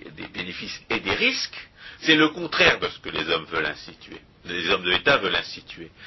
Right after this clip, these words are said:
Les hommes de l'État veulent instituer un partage des risques, euh, s-, sous prétexte de servir les in-, les intérêts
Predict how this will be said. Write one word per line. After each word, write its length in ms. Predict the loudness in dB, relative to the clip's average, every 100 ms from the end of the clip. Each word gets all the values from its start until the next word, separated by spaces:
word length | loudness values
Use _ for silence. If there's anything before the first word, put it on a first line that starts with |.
| -12 -2
Les 100 | 2
hommes 100 | 4
de 60 | 2
l'État 300 | 2 2 4
veulent 160 | 4
instituer 580 | 2 2 -6 -12 -4 0
un 100 | 0
partage 480 | 0 -2 0 -2 -2
des 140 | -6
risques, 300 | -4 -6 -8 -20 -20 -20 -8
euh, 240 | -6 -4 -4 -6
s-, 220 | -14 -14 -16 -14
sous 160 | -12 -8
prétexte 920 | 0 0 2 2 2 0 -4 -8 -10 -12 -20 -18 -2
de 260 | 2 2 0 2
servir 480 | 4 4 2 0 0 -2 -4
les 400 | 2 6 6 6
in-, 160 | 0 -2 _ _ -20 _ _
les 320 | -4 0 2 2
intérêts 540 | 0 -4 -6 -4 -4